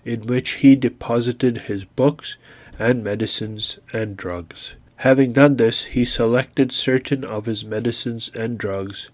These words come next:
and made a golf stick with a hollow handle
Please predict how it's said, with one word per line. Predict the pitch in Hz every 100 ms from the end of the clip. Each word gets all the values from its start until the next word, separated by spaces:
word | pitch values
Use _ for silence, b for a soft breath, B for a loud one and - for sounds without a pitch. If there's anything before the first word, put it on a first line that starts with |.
| -
and | 110 113
made | 120 131 -
a | 113
golf | 110 117 110 -
stick | - - 92 - - _ 107
with | 113 123 -
a | 117
hollow | 107 - 123 135 135
handle | 120 - 127 113 - - 98